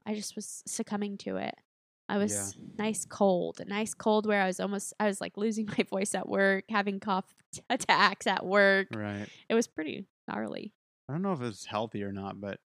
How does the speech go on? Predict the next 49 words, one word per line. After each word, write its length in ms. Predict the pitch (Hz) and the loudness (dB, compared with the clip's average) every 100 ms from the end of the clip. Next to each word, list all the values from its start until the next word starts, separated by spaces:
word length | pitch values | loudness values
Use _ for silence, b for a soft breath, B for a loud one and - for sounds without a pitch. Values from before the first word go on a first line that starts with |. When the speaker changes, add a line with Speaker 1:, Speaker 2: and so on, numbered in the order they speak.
| _ 139 | _ -16
Speaker 2:
sometimes, 680 | - 123 151 143 117 - - _ _ _ _ | -12 -8 -6 -6 -6 -12 -18 _ _ _ _
I 60 | 113 | -4
don't 80 | 123 | -2
know 80 | 120 | -2
if 120 | 107 | -2
you 160 | 104 | -6
see 180 | 101 - | -6 -8
it 80 | 95 | -8
this 220 | 101 92 | -10 -10
way 140 | 101 95 | -10 -10
too, 260 | - 107 98 | -6 -6 -4
but 200 | 98 95 - _ _ _ _ _ | -8 -10 -14 _ _ _ _ _
sometimes 400 | - 123 175 139 | -10 -2 0 -2
getting 320 | - 123 117 95 | -2 -2 -2 -4
sick, 380 | - 104 117 - | -4 -2 -2 -4
I'm 140 | 107 | -6
like, 320 | 101 98 98 - _ _ _ _ _ _ _ - | -4 -8 -10 -18 _ _ _ _ _ _ _ -12
"Ah, 380 | 127 117 - 185 | -8 -6 -6 -10
finally 460 | - 123 120 104 | -6 -4 -4 -4
a 60 | 95 | -8
break," 520 | 87 101 98 92 - - | -6 -6 -6 -8 -14 -18
<laughs> 540 | - - - - _ | -16 -18 -20 -20 _
which 280 | 139 135 - | -12 -10 -8
is 100 | 143 | -6
so 280 | - 147 160 | 2 4 4
messed 440 | 117 110 113 - | 4 2 0 -4
up. 320 | 95 110 131 _ | -2 -2 -2 _
Speaker 1:
Yeah. 520 | 220 208 190 185 185 185 _ _ - | -4 -4 -4 -4 -6 -10 _ _ -6
Speaker 2:
Like, 280 | 113 107 - | -4 -4 -8
we 140 | 127 | -6
Speaker 1:
That 140 | 113 214 | 0 0
Speaker 2:
should 60 | 233 | 2
just 20 | |
Speaker 1:
just 160 | 320 294 | 0 2
Speaker 2:
be 60 | |
Speaker 1:
probably 180 | 262 254 | 4 6
Speaker 2:
able 80 | 240 | 4
to 160 | 220 214 | 2 2
Speaker 1:
means 140 | 202 | 0
we 60 | 226 | -2
need 80 | 151 | 0
Speaker 2:
take 160 | 120 185 | 0 -2
Speaker 1:
a 40 | |
Speaker 2:
a 20 | |
personal 480 | - 113 107 - 135 | -4 -2 -2 0 0
Speaker 1:
Yeah. 240 | 135 147 156 | 2 4 2
Speaker 2:
day, 100 | 156 | 2
you 80 | |
know? 240 | 170 175 | 2 0